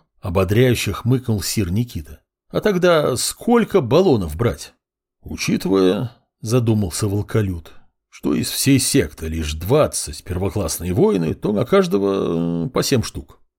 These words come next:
«Одного баллона хватит на неделю», —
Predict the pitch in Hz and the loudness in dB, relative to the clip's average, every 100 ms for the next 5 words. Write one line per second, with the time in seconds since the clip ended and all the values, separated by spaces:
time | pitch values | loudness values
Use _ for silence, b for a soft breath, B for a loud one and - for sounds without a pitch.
0 | _ _ _ 90 82 104 120 127 180 233 | _ _ _ -8 -2 0 2 2 4 4
1 | 175 104 - 156 135 - - 104 143 107 | 4 2 0 0 0 -2 -6 0 0 0
2 | 73 - | -6 -10